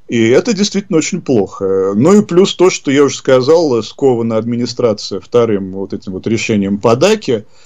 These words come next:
а, и что открываются вообще непонятно какие просторы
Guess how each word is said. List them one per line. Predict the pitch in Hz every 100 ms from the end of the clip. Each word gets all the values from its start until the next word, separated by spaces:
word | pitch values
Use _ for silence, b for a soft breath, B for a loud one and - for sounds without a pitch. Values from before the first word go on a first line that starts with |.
| b b
а, | - 117 104
и | 104 139 139
что | - 143
открываются | 123 123 135 139 175 170 -
вообще | 131 123 110 - 156 156 139
непонятно | 117 117 127 127 117
какие | 123 123 123
просторы | 113 123 120 - 160 170 127 101